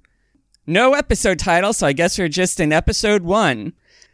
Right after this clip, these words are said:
where in the tardis, the Doctor's saying they're in a future age of prosperity, and outside we see a random caveman.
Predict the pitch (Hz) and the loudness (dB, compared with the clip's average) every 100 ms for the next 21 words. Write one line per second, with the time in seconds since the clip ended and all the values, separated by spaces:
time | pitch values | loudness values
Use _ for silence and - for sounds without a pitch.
0 | _ _ 151 160 160 160 175 175 165 - | _ _ 0 2 4 2 0 0 -2 0
1 | 190 190 202 196 196 - 185 127 147 156 | 0 2 2 0 0 -2 -4 0 0 0
2 | - 147 - 165 156 160 143 143 139 135 | -4 -6 -2 0 2 0 0 0 -2 -4
3 | - 185 170 180 156 - 151 156 147 127 | -4 -4 -4 -2 -2 0 0 0 -4 -8
4 | - 123 - - 170 185 185 185 196 156 | -6 -6 -6 -2 0 2 0 0 0 0
5 | 127 180 - - 170 175 147 139 - 160 | 0 -2 -2 -4 0 0 -2 -6 -4 -2
6 | 165 156 143 147 156 143 147 143 117 107 | -2 0 -2 -2 -2 -4 -4 -2 -4 -4
7 | 101 98 104 | -8 -8 -10